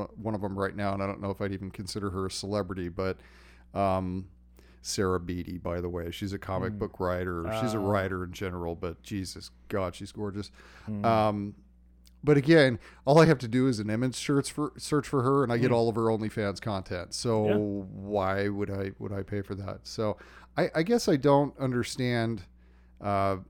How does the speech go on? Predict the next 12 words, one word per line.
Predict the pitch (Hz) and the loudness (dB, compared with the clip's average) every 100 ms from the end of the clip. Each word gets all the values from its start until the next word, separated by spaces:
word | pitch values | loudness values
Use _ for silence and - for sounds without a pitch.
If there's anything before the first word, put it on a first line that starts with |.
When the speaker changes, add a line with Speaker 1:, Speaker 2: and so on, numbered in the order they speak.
| - - | -18 -4
Speaker 1:
the | 117 | 0
reasoning | 120 117 120 | 2 2 2
behind | 117 117 143 | 2 2 2
that, | 131 110 | 0 0
'cause | 131 | -2
it's | 147 151 | 0 2
not | 165 160 | 2 2
like | 147 | 0
it's | 143 | 0
even | 143 135 | 0 2
interactive. | 120 120 113 101 117 131 107 82 - - - - | 0 0 0 0 0 -2 -6 -10 -12 -20 -20 -8
Speaker 2:
Yeah. | 131 151 127 | -2 0 0